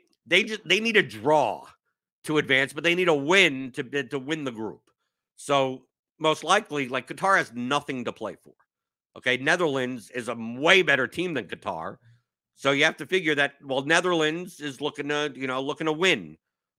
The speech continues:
but, like, once they're up one nothing, like, I don't know if they care much anymore, right?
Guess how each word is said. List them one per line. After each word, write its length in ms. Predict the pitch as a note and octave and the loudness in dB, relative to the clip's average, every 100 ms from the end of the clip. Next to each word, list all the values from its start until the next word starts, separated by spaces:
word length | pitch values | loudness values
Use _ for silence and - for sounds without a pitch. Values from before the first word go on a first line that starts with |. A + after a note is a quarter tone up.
| - | 0
but, 180 | C#3 - | 2 2
like, 240 | C#3 C3 C#3+ | 0 0 0
once 180 | F3+ | 0
they're 200 | - F3 | 2 4
up 120 | F3 D3 | 4 2
one 200 | D#3 D3+ | -2 0
nothing, 420 | D#3 G3+ G#3+ F3 _ _ _ _ | -2 -2 -8 -10 _ _ _ _
like, 260 | A#2 A#2+ G2+ - _ _ _ | -2 -2 -4 -14 _ _ _
I 80 | C3 | -2
don't 100 | D3 | 0
know 100 | D3 | 2
if 80 | A#2+ | 0
they 100 | C#3+ | -2
care 220 | - G#2+ | 0 -2
much 260 | E2+ D#2 F#2+ | -2 -12 -16
anymore, 260 | D#2 C#2+ _ _ _ _ _ | -16 -20 _ _ _ _ _
right? 240 | A2+ A#2 | 0 0